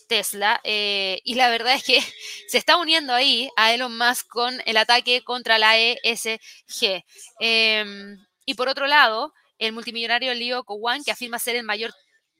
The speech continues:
el tercer mayor accionista, perdón, individual de Tesla, está pidiendo a la compañía que se apoye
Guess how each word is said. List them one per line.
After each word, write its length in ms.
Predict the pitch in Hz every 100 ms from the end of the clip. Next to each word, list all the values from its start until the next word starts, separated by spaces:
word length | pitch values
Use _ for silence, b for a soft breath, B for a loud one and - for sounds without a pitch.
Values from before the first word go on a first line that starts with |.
| _ _
el 280 | 214 220 208
tercer 320 | 220 202 320
mayor 240 | 339 254 247
accionista, 460 | 254 233 240 -
perdón, 260 | 196 190 226
individual 400 | 240 214 214 214
de 100 | 202
Tesla, 300 | 254 277 208
está 220 | - 285
pidiendo 380 | 302 262 269 220
a 40 |
la 60 | 202
compañía 400 | 202 190 202 220
que 100 | 208
se 160 | - 202
apoye 600 | 185 285 311 202 185